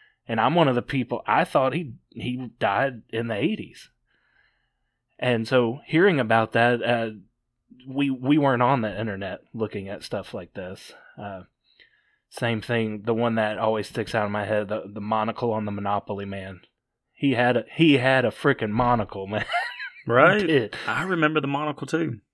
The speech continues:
Speaker 1: I think the biggest one, and I, no one will ever change my mind, is the, the Ber-,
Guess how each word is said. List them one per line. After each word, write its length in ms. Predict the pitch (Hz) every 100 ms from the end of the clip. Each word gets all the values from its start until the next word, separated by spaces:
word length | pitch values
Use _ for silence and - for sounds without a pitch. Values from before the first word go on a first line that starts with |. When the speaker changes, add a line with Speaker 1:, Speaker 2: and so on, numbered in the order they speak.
| _ _ _ -
Speaker 1:
I 120 | 131
think 180 | 156 117
the 60 |
biggest 480 | 104 113 123 139 -
one, 320 | 151 147 143 - -
and 440 | 113 110 101 92 90 - - -
I, 240 | 113 131 110
no 160 | 120 131
one 160 | 123
will 120 | 104 -
ever 280 | 120 110 104
change 320 | 117 104 95
my 120 | 104
mind, 380 | 101 98 98 98
is 180 | 95 -
the, 320 | 98 92 - - _ _ _ _ _
the 120 | 101
Ber-, 360 | 98 113 110